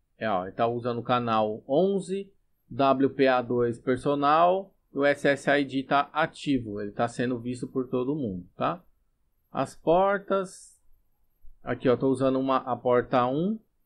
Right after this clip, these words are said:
aplicativos e jogos, se você precisar liberar alguma porta aí pro seu joguinho. Então,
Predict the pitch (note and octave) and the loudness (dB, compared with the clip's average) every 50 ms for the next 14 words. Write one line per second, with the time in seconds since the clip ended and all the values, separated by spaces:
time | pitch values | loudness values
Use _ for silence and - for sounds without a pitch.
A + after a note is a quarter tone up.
0 | _ _ _ D3 C#3+ - - D#3 D3 - E3+ D#3+ D#3+ - D#3+ D3+ D#3 D#3+ D#3 F3+ | _ _ _ -8 -6 -4 -2 -4 0 2 2 2 2 2 0 0 0 0 0 0
1 | F#3 E3+ F#3 F3+ F#3+ G3+ F#3+ G3+ G3 - - - G3+ F#3 G3 G3 F3+ - - F#3 | 2 4 6 6 6 6 4 0 -6 -8 -6 -6 -4 -2 -2 -4 -4 -2 -2 -2
2 | F3 F3 F3 - - F3 D#3+ D#3 E3 D#3+ D#3+ D#3+ D#3+ D#3+ E3 D#3+ D3+ C#3+ C#3+ D3 | -2 -2 -4 -8 -16 -16 -2 2 2 2 4 2 0 0 0 2 2 2 2 0
3 | D3 D3 D3+ D#3 D3+ - - C#3+ C#3 C#3 C3+ - C#3+ C3+ C3 C3 - C#3+ B2+ - | -2 -4 -6 -6 -6 -4 0 0 0 0 0 0 0 0 0 -2 -8 -16 -6 -4
4 | D3+ C#3+ C#3+ D#3 D#3 C#3+ A2+ G2+ G2 F#2 F2+ F2+ _ _ _ _ _ _ _ _ | -2 -2 0 -2 -4 -4 -6 -8 -8 -10 -12 -16 _ _ _ _ _ _ _ _
5 | _ _ _ _ _ _ - F3+ F#3+ F#3 - G3 F#3 F#3+ G#3 G3+ | _ _ _ _ _ _ -8 -6 -6 -2 0 0 2 2 0 -2